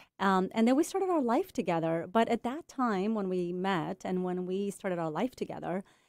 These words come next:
um, I was living life in the old way, which was really predominantly unconscious way, you know, living life in kind of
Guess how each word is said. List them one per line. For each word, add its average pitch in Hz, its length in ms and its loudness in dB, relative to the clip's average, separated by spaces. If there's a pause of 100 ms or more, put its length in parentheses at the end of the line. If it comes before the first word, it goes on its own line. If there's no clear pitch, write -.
(280)
um, 196 380 4 (240)
I 254 720 4
was 214 300 0
living 220 380 2
life 190 480 -2
in 185 160 -4
the 180 100 -6
old 180 580 -2
way, 180 540 0 (560)
which 196 260 -4
was 196 240 -4
really 220 540 4
predominantly 185 880 -2
unconscious 202 760 -8
way, 165 360 -10 (420)
you 190 80 0
know, 180 160 4
living 202 380 2
life 175 480 -2
in 170 400 0
kind 180 220 -2
of 175 240 -4